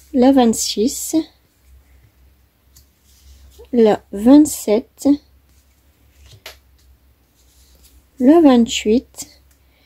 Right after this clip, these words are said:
Et là, vous voyez pas encore. Alors, je vais vous reculer. Hop. Voilà.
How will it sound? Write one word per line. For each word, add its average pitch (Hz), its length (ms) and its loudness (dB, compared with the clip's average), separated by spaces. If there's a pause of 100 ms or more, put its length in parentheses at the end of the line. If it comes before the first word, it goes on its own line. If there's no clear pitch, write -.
(540)
Et 226 100 -4
là, 214 220 0
vous 202 120 -8
voyez 196 300 -2
pas 302 220 0
encore. 240 600 0
Alors, 185 240 -4
je 269 100 0
vais 311 60 4
vous 339 160 4
reculer. 277 720 2 (200)
Hop. 320 280 2 (2500)
Voilà. 269 280 2